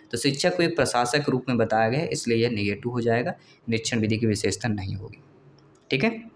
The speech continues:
निरीक्षण विधि की क्या क्या विशेषताएं होती हैं? योजना बनाना, आव-, आवश्यक तैयारी करना, व्यवहार का निरीक्षण करना,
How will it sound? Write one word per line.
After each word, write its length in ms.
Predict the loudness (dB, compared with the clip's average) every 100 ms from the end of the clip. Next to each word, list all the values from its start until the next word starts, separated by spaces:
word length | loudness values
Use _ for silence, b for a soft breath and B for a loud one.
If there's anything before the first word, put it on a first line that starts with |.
| -20 -20 _ _ -20 _ -18 -16 B B B B 0
निरीक्षण 300 | 2 4 4
विधि 140 | 4
की 120 | 4
क्या 180 | 4 6
क्या 120 | 6
विशेषताएं 500 | 4 4 4 4 6
होती 300 | 8 6 6
हैं? 80 | 6
योजना 380 | 6 6 6 4
बनाना, 380 | 4 4 4 4
आव-, 560 | 4 4 6 6 4 4
आवश्यक 380 | 4 4 0 0
तैयारी 280 | 4 4 4
करना, 360 | 2 2 2
व्यवहार 440 | 2 2 4 4 4
का 120 | 2
निरीक्षण 340 | 0 0 -2
करना, 440 | 0 2 2 0